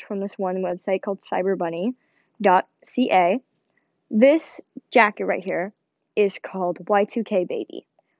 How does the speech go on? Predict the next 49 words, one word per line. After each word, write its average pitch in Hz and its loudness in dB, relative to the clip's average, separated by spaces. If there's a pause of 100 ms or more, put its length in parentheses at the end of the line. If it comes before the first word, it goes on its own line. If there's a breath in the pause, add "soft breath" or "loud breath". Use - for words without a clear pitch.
(140)
I 381 6
don't 403 -4
like 269 -4
it 254 -6
because 226 -8
it's 202 -6
called 175 -8 (180)
Y 170 -8
two 185 -18
K, 196 -10
and 202 -4
I 269 -2
personally 359 -6
don't 349 -4
think 392 -8
it's 214 -6
Y 175 -6
two - -16
K, - -10 (360 soft breath)
but 254 4
I 277 4
just 254 -10 (140)
like 214 -4
it, - -20 (340)
okay? 226 -2 (500)
I'm 226 -6
not 254 -4
gonna 311 -8
consider 277 -6
myself 220 -4 (360 soft breath)
a 233 2
Y 226 -2
two 233 -6
K 214 -4
kid. 185 -6 (280 soft breath)
I'm 233 0
not 254 0
gonna 254 0
consider 233 -4
myself 214 -2
an 240 0
alt 214 4
kid. 202 0
I'm 214 -2
not 254 -2
gonna 269 -4
consider 240 -4
myself 226 -4
an 233 -4